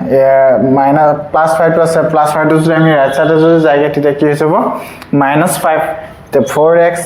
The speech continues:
ইকুৱেল টু ছেভেন বাই থ্ৰী মাইনাছ কিমান হ'ব? ফাইভ। এতিয়া চোৱা, ফ'ৰ এক্স ইকুৱেল টু থ্ৰী। থ্ৰীয়ে ঠিক এইটো লসাগু ল'ম। থ্ৰীয়ে ঠিক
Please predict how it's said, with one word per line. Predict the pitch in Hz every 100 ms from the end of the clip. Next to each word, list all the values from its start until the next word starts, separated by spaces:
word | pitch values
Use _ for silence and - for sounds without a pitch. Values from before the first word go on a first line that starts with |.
| - - - - - - - - -
ইকুৱেল | 139 131 156 151 147
টু | 151 151 - - - - - - -
ছেভেন | 135 131 147 151
বাই | 151
থ্ৰী | 151 151 156 147 143 143 - - - -
মাইনাছ | 135 139 139 -
কিমান | 143 143
হ'ব? | 151 185 196 -
ফাইভ। | 117 90 - - - - - - -
এতিয়া | 135 139
চোৱা, | - 156 151 151
ফ'ৰ | 160 156 -
এক্স | 160 160 160 160 165 - - - - - - - - - - - - - - - 135
ইকুৱেল | 127 147 143
টু | 135 143
থ্ৰী। | 147 - 156 143 127 117 - - - -
থ্ৰীয়ে | - 156 160 160
ঠিক | 160 160 156
এইটো | 143 156
লসাগু | 151 147 143 160 156
ল'ম। | 151 147 - - - - - - -
থ্ৰীয়ে | - 151 151
ঠিক | 165